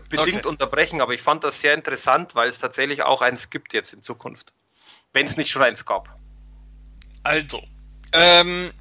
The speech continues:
Speaker 2: ja, es ist ursprünglich ein Brettspiel. Auch in diesem Film am Anfang ein Brettspiel und, ähm, es geht um, also dieses Brettspiel, es ist irgendwie ein bisschen blöd, äh, äh, zu sagen, aber es ist tatsächlich so, am Anfang verwandelt sich dieses Brettspiel in ein Videospiel.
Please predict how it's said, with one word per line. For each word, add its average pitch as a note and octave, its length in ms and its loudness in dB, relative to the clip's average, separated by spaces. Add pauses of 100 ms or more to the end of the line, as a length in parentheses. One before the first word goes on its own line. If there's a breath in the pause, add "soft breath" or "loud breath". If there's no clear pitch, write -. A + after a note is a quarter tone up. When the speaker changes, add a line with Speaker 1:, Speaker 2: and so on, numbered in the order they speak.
(120)
Speaker 2:
ja, C#3+ 280 0
es - 140 -8
ist G#3 280 -4
ursprünglich A#3 680 -2
ein E3+ 320 2
Brettspiel. B2 720 0
Auch F3+ 200 0
in F3 120 -4
diesem A3 280 -8
Film A3+ 300 -2
am G3+ 140 4
Anfang G#3 500 0
ein C#3 160 2
Brettspiel A#3 680 -2
und, F3 480 -4
ähm, E3+ 680 -4 (880)
es - 240 -8
geht G3 260 -2
um, F#3 240 -6 (180)
also D3 300 -8 (120)
dieses D#3 340 -14
Brettspiel, G3+ 560 2 (180)
es D3 100 -8
ist D#3 160 -10
irgendwie F3 260 -4
ein D#3+ 40 -8
bisschen F3 220 -6
blöd, E3+ 320 -4
äh, C#3+ 420 -2
äh, D3 80 -10
zu D3+ 180 -10
sagen, D#3 300 4
aber D#3 180 0
es D#3 60 -6
ist E3 120 -12
tatsächlich E3 400 -6
so, D3+ 120 -2
am D#3+ 100 -2
Anfang F3+ 320 0
verwandelt E3+ 460 0
sich E3+ 120 -10
dieses D3 280 -14
Brettspiel E3+ 580 -4
in D3 180 -8
ein C3+ 240 -6
Videospiel. B2 540 -12